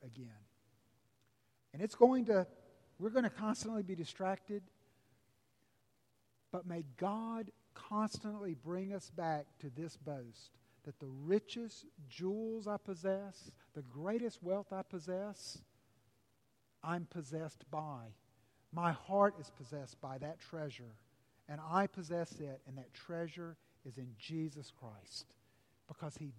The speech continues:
died for me, He's in fellowship with me now, and I will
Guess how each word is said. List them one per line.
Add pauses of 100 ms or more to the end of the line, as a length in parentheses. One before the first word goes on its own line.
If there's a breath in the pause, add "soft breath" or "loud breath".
died
for
me, (300 soft breath)
He's
in (140)
fellowship
with
me
now, (240 loud breath)
and (140)
I
will